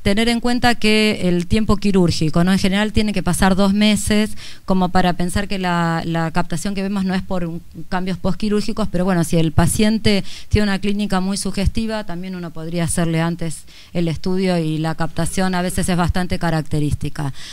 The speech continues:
Otras utilidades sería cardiopatías congénitas corregidas, prótesis endovasculares, aneurismas micóticos o evaluación de la respuesta al tratamiento. Acá algunos ejemplos, son pacientes que vinieron para un pet, eh, por otro motivo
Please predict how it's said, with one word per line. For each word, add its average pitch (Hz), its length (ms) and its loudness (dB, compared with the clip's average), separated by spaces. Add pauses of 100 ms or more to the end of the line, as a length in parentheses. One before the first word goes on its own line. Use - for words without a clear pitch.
(220)
Otras 240 640 4
utilidades 208 480 2
sería 190 280 2
cardiopatías 175 580 0
congénitas 175 560 -2
corregidas, 180 640 0
prótesis 175 500 0
endovasculares, 180 1000 0 (300)
aneurismas 180 540 2
micóticos 220 760 0 (260)
o 190 100 -2
evaluación 202 680 0
de 208 80 0
la 170 140 2
respuesta 156 320 2
al 175 120 2
tratamiento. 151 640 0
Acá 190 260 2
algunos 180 520 0
ejemplos, 208 640 0 (260)
son 214 200 0
pacientes 214 420 0
que 196 100 4
vinieron 208 380 2
para 196 160 6
un 208 80 2
pet, - 500 2
eh, 180 360 0
por 185 160 2
otro 190 240 2
motivo 214 600 0